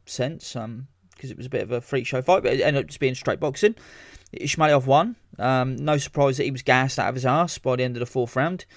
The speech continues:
If it was a six rounder, I think Duradola would have stopped him, but it wasn't a six rounder. It was, it was a four fr-, uh, four rounder. Um, Ismailov did some pretty nice things. I was actually <laughs> quite happy with how he boxed. Um, uh,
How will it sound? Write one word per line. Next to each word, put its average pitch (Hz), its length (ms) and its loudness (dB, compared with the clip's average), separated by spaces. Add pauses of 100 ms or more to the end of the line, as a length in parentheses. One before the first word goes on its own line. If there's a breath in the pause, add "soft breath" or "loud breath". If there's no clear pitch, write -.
(480 loud breath)
If 143 120 0
it 135 80 4
was 131 80 -2
a 131 80 -2
six 139 260 -2
rounder, 143 300 2
I 151 60 4
think 123 200 -4
Duradola 120 460 2
would 117 80 -2
have 113 80 -8
stopped - 260 -2
him, 202 80 -2
but 202 80 0
it 220 80 2
wasn't 175 240 4
a - 60 -4
six - 240 -6
rounder. 117 280 -2
It 123 40 -2
was, 139 120 -6
it - 40 -6
was 135 100 -6
a 139 40 -6
four 139 260 -2
fr-, - 140 -8 (120)
uh, 123 160 2
four 143 320 -2
rounder. 95 380 -6 (680 loud breath)
Um, 131 140 0
Ismailov 175 460 0
did 160 80 -2
some 139 120 -4
pretty 131 200 -2
nice 135 240 0
things. 190 240 0
I 165 40 4
was 135 80 0
actually 131 360 -4
<laughs> - 40 -20
quite 160 500 4
happy 151 260 2
with 135 120 0
how 143 160 4
he 127 80 2
boxed. 175 460 0
Um, 127 280 0 (760 loud breath)
uh, 60 180 -6